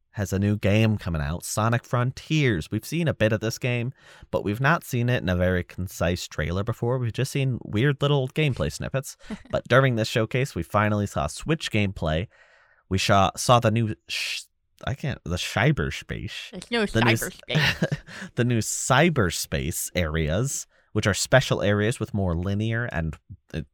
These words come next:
Speaker 1: insane designs. Uh, I think this trailer looked good. It's,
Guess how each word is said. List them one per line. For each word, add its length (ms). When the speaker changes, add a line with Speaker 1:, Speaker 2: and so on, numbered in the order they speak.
Speaker 1:
insane 680
designs. 640
Uh, 420
I 220
think 400
this 220
trailer 400
looked 340
good. 400
It's, 320